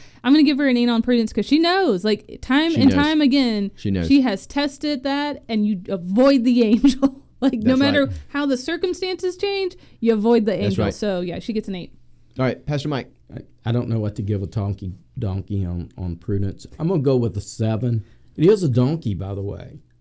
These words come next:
Speaker 3: but it is a, a donkey of God's instrument. And, um, I don't know, there, there is wisdom, I think, that has been given b-, by God to this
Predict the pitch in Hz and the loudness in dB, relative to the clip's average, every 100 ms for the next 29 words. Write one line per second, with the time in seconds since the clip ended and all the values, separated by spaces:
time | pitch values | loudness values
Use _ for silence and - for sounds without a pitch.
0 | _ - 110 117 117 104 104 98 - 104 | _ -6 -2 0 0 -2 -4 -6 -8 -4
1 | 101 101 107 107 110 117 101 - 98 92 | -4 -2 -4 -4 -6 -6 -6 -6 -6 -6
2 | 90 104 107 - 113 101 - _ _ - | -6 -6 -6 -6 -6 -6 -12 _ _ -20
3 | - 123 120 110 104 101 98 - - - | -6 -2 0 -2 -2 -4 -6 -8 -16 -20
4 | _ _ 120 117 107 98 101 - 123 110 | _ _ -4 -2 -4 -2 -4 -6 -4 0
5 | 117 131 110 - _ 113 104 98 - 98 | 2 2 -2 -10 _ -4 -2 -4 -6 -6
6 | 92 - 101 - 98 92 - 101 98 95 | -6 -8 -10 -6 -6 -8 -10 -8 -8 -8
7 | 107 101 95 98 95 90 - - _ _ | -8 -6 -6 -6 -8 -10 -16 -18 _ _
8 | - 107 101 98 87 87 85 101 90 - | -12 -8 -6 -6 -8 -10 -10 -8 -8 -10
9 | - _ 95 90 - | -20 _ -12 -12 -14